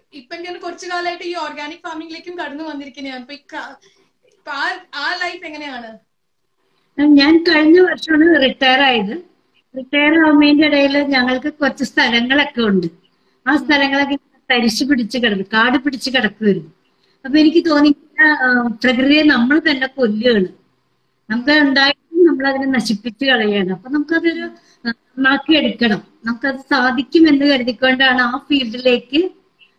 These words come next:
Speaker 2: ആ, ഇറങ്ങിയത്. അപ്പൊ ഇതൊരു ഫ്രണ്ട്, സാജിദ എന്ന് പറഞ്ഞിട്ടൊരു ഫ്രണ്ട് ഉണ്ട് എനിക്ക്. ആ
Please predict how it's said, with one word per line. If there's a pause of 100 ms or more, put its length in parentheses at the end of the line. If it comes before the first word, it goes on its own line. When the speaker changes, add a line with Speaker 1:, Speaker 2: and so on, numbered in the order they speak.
(140)
Speaker 2:
ആ,
ഇറങ്ങിയത്.
അപ്പൊ
ഇതൊരു
ഫ്രണ്ട്, (100)
സാജിദ
എന്ന്
പറഞ്ഞിട്ടൊരു (480)
ഫ്രണ്ട്
ഉണ്ട്
എനിക്ക്. (160)
ആ